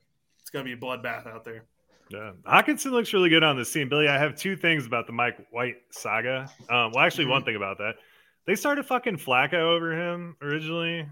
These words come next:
Speaker 2: and he was perfectly healthy, and that drove me absolutely up a tree. I couldn't stand it. And two, if Kirk absolutely lights up this defense, you think he's gonna yank Sauce's chain and wear it on the plane home?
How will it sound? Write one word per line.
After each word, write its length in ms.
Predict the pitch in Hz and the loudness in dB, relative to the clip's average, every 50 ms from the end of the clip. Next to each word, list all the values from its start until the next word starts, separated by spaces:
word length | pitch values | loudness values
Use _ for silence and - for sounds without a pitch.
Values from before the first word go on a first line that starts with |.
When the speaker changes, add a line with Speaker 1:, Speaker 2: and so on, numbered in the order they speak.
| - | -14
Speaker 2:
and 100 | 135 127 | -10 -8
he 80 | 117 123 | -6 -6
was 140 | 123 113 - | -6 -6 -4
perfectly 420 | - 143 143 135 - - 131 113 | -2 -2 -2 -2 -2 -4 -4 -2
healthy, 480 | 98 110 123 120 - 131 127 127 127 120 | -2 -2 -2 -2 0 -2 -2 0 -2 -2
and 100 | 107 110 | -2 -2
that 160 | 117 120 117 | -2 -2 -2
drove 280 | - 123 120 120 117 117 | -2 -2 -2 0 0 0
me 100 | 113 107 | 0 2
absolutely 460 | 107 107 110 104 - - 123 113 104 | 2 2 0 -2 -6 -8 -6 -4 -4
up 140 | 107 107 - | -4 -6 -6
a 60 | 107 | -6
tree. 420 | - - - 117 117 120 117 117 110 | -6 -4 -2 -2 0 0 0 -2 -2
I 100 | 98 95 | -6 -8
couldn't 320 | - 113 107 101 95 - | -8 -8 -8 -8 -10 -12
stand 300 | - - 117 113 117 120 | -6 -4 -2 0 0 0
it. 100 | 120 113 - - _ _ _ _ _ - | -2 -4 -6 -12 _ _ _ _ _ -10
And 160 | 123 117 107 | -10 -10 -8
two, 440 | - - - 214 214 190 165 156 143 - _ _ _ _ _ _ _ _ _ _ _ _ - | -4 0 4 6 6 6 6 4 2 -2 _ _ _ _ _ _ _ _ _ _ _ _ -10
if 120 | 123 - - | -10 -10 -8
Kirk 420 | - - 175 180 196 220 226 - - - 139 | 4 8 10 10 10 10 6 4 0 4 6
absolutely 520 | 147 147 160 151 135 - 175 165 156 139 123 | 6 6 6 4 0 -2 0 0 2 2 2
lights 320 | 120 117 127 139 131 - - | 4 4 4 4 2 0 -2
up 180 | 131 135 135 - | -2 -2 -2 -4
this 180 | 143 127 107 - | -6 -6 -6 -6
defense, 580 | - 113 117 117 - 139 135 139 139 - - | -6 -6 -4 -4 -4 -4 -4 -4 -6 -8 -10
you 80 | 127 120 | -8 -4
think 200 | 113 131 127 - | -2 -2 -2 0
he's 180 | 135 135 120 | -2 -6 -4
gonna 220 | 113 127 123 120 113 | -4 -2 0 0 0
yank 320 | 107 104 107 113 117 113 - _ | 0 2 2 0 0 0 -4 _
Sauce's 500 | - - - 117 113 113 - - 110 98 | -6 -2 0 2 2 2 0 -4 -10 -10
chain 540 | - - - 110 104 107 110 113 113 120 113 _ _ _ - | -8 -4 -2 0 0 0 0 -2 -4 -8 -14 _ _ _ -12
and 120 | 110 107 | -8 -4
wear 180 | 107 104 110 110 | -2 0 0 0
it 60 | 107 | 0
on 140 | 107 107 104 | -2 -4 -6
the 40 | 98 | -8
plane 280 | - - 113 107 104 | -10 -8 -6 -6 -6
home? 300 | 95 95 101 104 107 110 | -6 -6 -6 -8 -8 -10